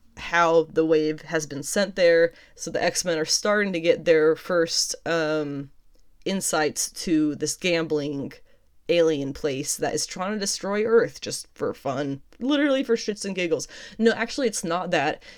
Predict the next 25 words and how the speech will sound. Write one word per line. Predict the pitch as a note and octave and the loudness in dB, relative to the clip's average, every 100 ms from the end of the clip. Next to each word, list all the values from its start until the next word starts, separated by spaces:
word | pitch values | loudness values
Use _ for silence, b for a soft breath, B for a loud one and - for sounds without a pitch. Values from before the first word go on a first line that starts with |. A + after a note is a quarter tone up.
| - | -6
They | F3 | -4
did | F#3 | -2
make | F#3+ F#3+ | -2 -2
the | E3 | -2
point | - F3 | 0 0
of | D#3+ | 0
saying | - F3+ E3 | -2 2 2
it's | D#3+ - | 2 -4
because | E3 F3 D#3+ | -2 0 0
Earth | E3 E3 - | 0 -2 -2
is | - D#3+ D3+ C#3 B B B | 2 4 4 -2 B B B
a | F3 | 0
beautiful, | D#3 E3 F3 - F3 | 0 0 -2 2 2
lush | D#3+ D3+ | 2 0
haven | - D#3+ D#3 D#3 D3 | 0 2 2 2 0
and | - D3+ D3 | -4 -6 -4
humans | D#3 D3+ C#3+ | -4 -4 -4
are | |
destroying | C3 B2 - C#3+ F2+ G2 | -4 -4 -4 -4 -4 -6
it. | - | -6
So, | - F3+ E3+ | 4 6 6
you | A3+ A#3+ | 4 2
know, | A#3 | 2
fair | - D4+ C4+ | 0 2 4
enough. | G#3 D#3+ - | 2 0 -4